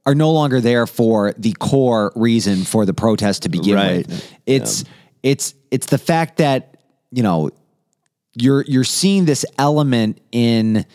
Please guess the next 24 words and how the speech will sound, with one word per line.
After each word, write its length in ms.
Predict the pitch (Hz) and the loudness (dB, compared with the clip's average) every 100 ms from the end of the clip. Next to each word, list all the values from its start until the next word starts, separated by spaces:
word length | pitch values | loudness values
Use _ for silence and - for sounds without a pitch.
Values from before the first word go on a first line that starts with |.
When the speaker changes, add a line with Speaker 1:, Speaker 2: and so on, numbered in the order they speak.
| _ _ _ _ _ | _ _ _ _ _
Speaker 1:
in 180 | 127 117 | -2 -2
Canada 640 | - 101 143 147 131 104 | -2 -2 0 2 0 0
now 540 | 90 90 80 78 76 76 _ _ _ - | 0 0 0 0 -2 -4 _ _ _ -4
that 120 | 117 | 0
was 140 | 113 101 | 0 0
very 240 | 135 143 | 0 2
reminiscent 640 | 135 131 127 123 123 117 - | 0 0 0 0 0 -2 0
of 420 | 107 104 90 90 | 0 0 -2 -2
the, 480 | 101 95 92 92 85 _ _ _ _ _ _ _ - | 0 0 2 0 -4 _ _ _ _ _ _ _ -4
uh, 100 | 113 117 | -2 0
of 160 | 113 | 0
the 140 | 113 - | -2 0
early 360 | 123 120 117 113 | 0 2 0 0
Trump 400 | - 185 85 104 | 0 -2 -2 -2
movement. 600 | 92 78 80 57 - - - - | 0 0 -2 -4 -6 -12 -16 -4
Speaker 2:
Yeah. 80 | 127 | 0
Speaker 1:
I've 220 | - 160 | 0 0
never 240 | 165 156 | 2 0
seen 560 | - 175 208 147 117 98 _ _ _ _ - | 0 0 2 2 0 -4 _ _ _ _ -8
so 340 | - 180 156 | -2 0 2
many 640 | 139 135 160 120 104 98 _ _ _ | 2 0 0 0 0 -4 _ _ _
Canadian 500 | - 131 127 127 113 | 0 2 2 2 0
flags 800 | 92 - 131 160 82 71 76 - - - | -2 0 2 2 0 -2 -4 -6 -12 -4
Speaker 2:
Right. 380 | 92 95 95 | 0 0 0